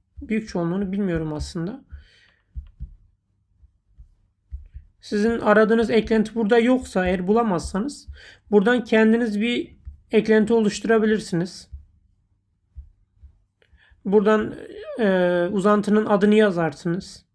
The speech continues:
Daha sonra burada tipini yazarsınız. Buradan örneklere bakarsanız application,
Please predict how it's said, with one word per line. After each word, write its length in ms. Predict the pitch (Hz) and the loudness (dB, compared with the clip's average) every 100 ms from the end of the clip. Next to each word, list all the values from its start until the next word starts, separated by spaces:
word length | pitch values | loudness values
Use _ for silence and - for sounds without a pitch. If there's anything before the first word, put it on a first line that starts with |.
| _ _ _ - | _ _ _ -4
Daha 180 | 180 196 | 2 2
sonra 600 | 196 202 190 196 202 - _ _ _ - _ - | 2 0 2 0 -2 -14 _ _ _ -20 _ -4
burada 280 | 185 214 | 2 2
tipini 320 | 220 214 208 226 | 2 -2 4 4
yazarsınız. 760 | 220 165 160 135 190 214 208 | 4 2 -2 -4 -4 -4 -4
Buradan 320 | 185 185 190 | -4 -2 -2
örneklere 560 | 196 185 190 190 202 196 | 0 0 -2 -2 -2 -2
bakarsanız 880 | 196 247 233 - 190 214 - - - _ _ - | -2 -4 -6 -4 -4 -6 -8 -20 -20 _ _ -4
application, 920 | 196 180 - - 180 196 - 202 208 | -4 -2 -8 -2 0 0 -2 -6 -6